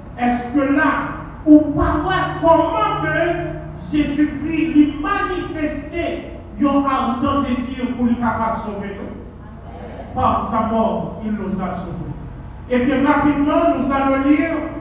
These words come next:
Romains cinq, verset huit. Romains cinq, verset huit.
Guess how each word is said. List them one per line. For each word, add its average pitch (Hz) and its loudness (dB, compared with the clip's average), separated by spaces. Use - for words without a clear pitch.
Romains 285 4
cinq, - -2
verset 269 -2
huit. 285 0
Romains 269 4
cinq, 277 -4
verset 240 0
huit. - -2